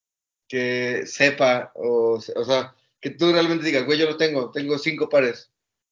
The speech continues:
A lo mejor sí, para venderlos en caliente, ¿cuánto les puedes dar? Yo pregunté por uno,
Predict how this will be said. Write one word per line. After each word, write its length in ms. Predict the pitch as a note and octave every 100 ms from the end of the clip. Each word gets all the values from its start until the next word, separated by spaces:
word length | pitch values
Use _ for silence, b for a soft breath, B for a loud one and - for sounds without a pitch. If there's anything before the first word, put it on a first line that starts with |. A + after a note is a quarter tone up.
| _ _ _ _
A 100 | C3+
lo 100 | C#3
mejor 340 | C3+ C3+ D#3+ D#3
sí, 180 | D#3 C#3+
para 200 | C3 B2
venderlos 360 | A#2+ C#3+ E3+ D3+
en 100 | B2+
caliente, 480 | C3 D3+ D#3 F3 E3+
¿cuánto 240 | D#3+ E3
les 140 | D3
puedes 260 | - C#3+ C#3
dar? 140 | C#3 C3+
Yo 100 | G3
pregunté 340 | G#3+ D#3 D#3+
por 180 | D#3+ F3
uno, 480 | D#3+ E3+ G3+ -